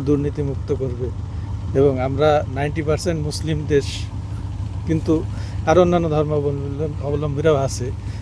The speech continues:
তো বহুদিন ধরে, বহু কাল ধরে আমাদের দেশে এটা শান্তিপূর্ণ অবস্থানেই আছে। তো কোনো ধর্মেরই যাতে ব্যাঘাত না ঘটে, মুসলিমরা তাদের ধর্ম শান্তিপ্রিয়ভাবে পালন করতে পারে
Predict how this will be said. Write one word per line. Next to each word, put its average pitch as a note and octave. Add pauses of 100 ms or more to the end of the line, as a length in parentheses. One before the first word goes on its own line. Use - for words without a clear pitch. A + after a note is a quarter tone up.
(120)
তো - (100)
বহুদিন F#3
ধরে, F#3 (100)
বহু F3+ (160)
কাল F3+
ধরে F#3
আমাদের E3+ (120)
দেশে D3 (520)
এটা D#3+
শান্তিপূর্ণ E3+ (100)
অবস্থানেই F3
আছে। G2 (2000)
তো D3+ (640)
কোনো F3+
ধর্মেরই F3+ (1000)
যাতে D#3
ব্যাঘাত D#3+ (100)
না C#3+
ঘটে, G2+ (220)
মুসলিমরা D#3
তাদের D3+ (480)
ধর্ম D3 (100)
শান্তিপ্রিয়ভাবে D3
পালন C3+
করতে C3+
পারে B2